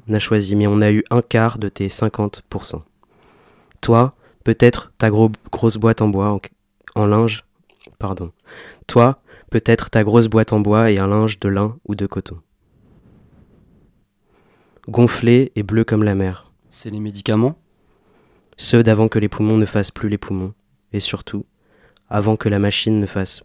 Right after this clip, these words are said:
Speaker 1: plus le cœur. Avant même qu'on la débranche. Avant même qu'on te voie.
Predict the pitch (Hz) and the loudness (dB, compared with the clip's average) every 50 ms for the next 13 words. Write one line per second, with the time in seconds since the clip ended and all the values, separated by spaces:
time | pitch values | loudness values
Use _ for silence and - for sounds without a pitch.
0 | _ _ - - 104 98 98 95 - 87 80 80 - _ _ _ _ _ _ _ | _ _ -10 -8 -6 -6 -6 -6 -8 -10 -12 -12 -16 _ _ _ _ _ _ _
1 | _ _ _ _ _ _ _ _ _ _ _ _ _ _ _ _ _ _ _ _ | _ _ _ _ _ _ _ _ _ _ _ _ _ _ _ _ _ _ _ _
2 | _ _ 110 110 104 107 104 104 104 107 104 - - 101 98 95 95 90 87 85 | _ _ -4 -2 0 0 0 0 0 0 -2 -2 -2 -2 -2 -2 -4 -6 -6 -8
3 | 87 - - - - _ _ _ _ _ _ _ _ _ _ _ _ _ _ _ | -8 -8 -10 -16 -20 _ _ _ _ _ _ _ _ _ _ _ _ _ _ _
4 | _ _ _ _ _ _ _ _ _ _ _ - - 101 101 95 101 95 95 95 | _ _ _ _ _ _ _ _ _ _ _ -4 -4 -2 -2 0 -2 -2 0 0
5 | 98 98 101 101 107 - _ - - 92 - 92 85 82 80 78 80 | 0 -2 -2 -4 -8 -14 _ -8 -8 -8 -6 -6 -8 -8 -10 -12 -14